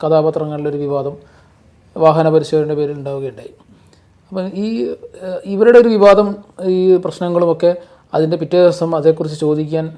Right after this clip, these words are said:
ചെന്നപ്പോൾ വി ഡി സതീശൻ പോലും ഒഴിഞ്ഞു മാറുന്നൊരവസ്ഥ ഉണ്ടായിരുന്നു. അങ്ങനെ ഇതിനോട് കാര്യമായിട്ട് പ്രതി-, ഈ ഇലക്ഷൻ സമയത്ത് ഇതൊരു വലിയൊരു വിഷയമാക്കി പ്രതികരിക്കേണ്ടതില്ല എന്ന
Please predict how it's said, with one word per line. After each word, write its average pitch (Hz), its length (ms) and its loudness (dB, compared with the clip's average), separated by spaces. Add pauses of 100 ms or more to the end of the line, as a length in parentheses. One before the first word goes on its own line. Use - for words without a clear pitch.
(120)
ചെന്നപ്പോൾ 156 360 -4
വി 147 120 -4
ഡി 160 100 -6
സതീശൻ 151 320 -2
പോലും 147 180 -2
ഒഴിഞ്ഞു 143 220 -6
മാറുന്നൊരവസ്ഥ 143 500 -10
ഉണ്ടായിരുന്നു. 117 280 -18 (680)
അങ്ങനെ 156 200 -4
ഇതിനോട് 170 220 -2 (100)
കാര്യമായിട്ട് 160 480 2
പ്രതി-, 147 220 -6 (100)
ഈ - 20 -4 (100)
ഇലക്ഷൻ 160 300 -4
സമയത്ത് 160 260 -2
ഇതൊരു 160 200 -2
വലിയൊരു 160 280 -4
വിഷയമാക്കി 151 480 -6 (540)
പ്രതികരിക്കേണ്ടതില്ല 151 880 -4
എന്ന 160 100 -6